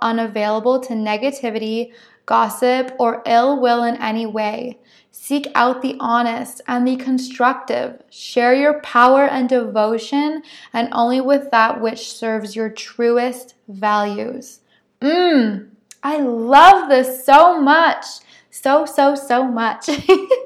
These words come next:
Now we are going to get into the healing process attached to this card. So you're going to want to find a place to relax,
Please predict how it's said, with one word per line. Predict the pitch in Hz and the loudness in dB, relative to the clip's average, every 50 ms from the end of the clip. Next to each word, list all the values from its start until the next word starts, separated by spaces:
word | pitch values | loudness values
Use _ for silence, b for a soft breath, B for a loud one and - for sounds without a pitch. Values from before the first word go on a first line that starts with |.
| - - _ _ _ _ _ _ b b b b b b 233 | -16 -20 _ _ _ _ _ _ b b b b b b -2
Now | 226 226 226 233 233 | 0 2 4 4 2
we | 240 247 247 | 2 2 2
are | 240 240 233 | 0 0 0
going | 233 220 220 226 233 247 262 262 | 0 0 0 0 0 0 -2 -2
to | 262 - 294 | -2 -6 -6
get | - 240 226 - - | -4 -2 -2 -2 -4
into | - 220 214 220 220 - - 226 | -6 -6 -6 -6 -8 -8 -8 -6
the | 208 226 | -6 -6
healing | 208 214 - - 220 208 208 208 220 233 226 | -6 -6 -8 -6 -6 -4 -4 -4 -6 -8 -8
process | - - 202 196 202 202 202 - 208 220 214 214 - | -8 -6 -4 -4 -4 -4 -4 -4 -4 -4 -4 -6 -10
attached | - 190 - - - 202 - - - - - - _ _ - | -12 -12 -10 -6 -6 -6 -6 -6 -12 -16 -18 -20 _ _ -16
to | - - 220 214 | -10 -8 -6 -6
this | 196 208 226 208 - | -6 -6 -8 -8 -12
card. | - - - 208 214 - - - - - - - B B B B B B B B B | -14 -10 -4 -2 -2 -2 -2 -4 -10 -12 -16 -20 B B B B B B B B B
So | B - - 247 233 226 | B -6 0 2 4 4
you're | 240 240 233 | 4 2 2
going | 233 233 226 233 247 247 | 2 0 0 0 -2 -4
to | 254 - 285 | -4 -4 -2
want | 262 247 233 233 254 - | 0 0 -2 -2 -4 -8
to | 262 254 | -10 -10
find | 254 - 226 214 214 214 214 220 220 | -6 -4 -4 -2 -2 -2 -2 -4 -4
a | 254 240 226 | -4 -6 -6
place | 220 - - 214 214 208 214 214 - | -6 -6 -8 -6 -6 -6 -8 -12 -12
to | - 233 220 | -10 -10 -8
relax, | 196 202 208 202 202 202 208 220 233 - - - - - _ - - - - - - - | -6 -4 -4 -2 -2 -4 -2 -2 -2 -2 -4 -6 -10 -14 _ -18 -16 -16 -16 -16 -18 -20